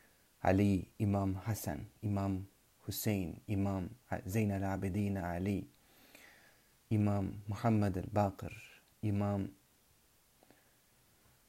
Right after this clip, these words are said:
Ja'far al-Sadiq, Imam Musa al-Kazim, Imam, Imam Ali al-Rida radiallahu anhum ajma'in. Jedenfalls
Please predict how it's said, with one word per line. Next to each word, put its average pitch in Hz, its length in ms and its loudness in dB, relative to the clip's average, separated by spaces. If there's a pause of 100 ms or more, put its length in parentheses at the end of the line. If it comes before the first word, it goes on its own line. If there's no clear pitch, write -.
Ja'far 104 600 2
al-Sadiq, 95 840 -2 (200)
Imam 104 300 0
Musa 98 480 0
al-Kazim, 101 500 0
Imam, 92 300 -4
Imam 107 340 0
Ali 98 360 0
al-Rida 98 480 0
radiallahu 98 500 2
anhum 101 260 0
ajma'in. 92 460 -4 (2500)
Jedenfalls 135 680 2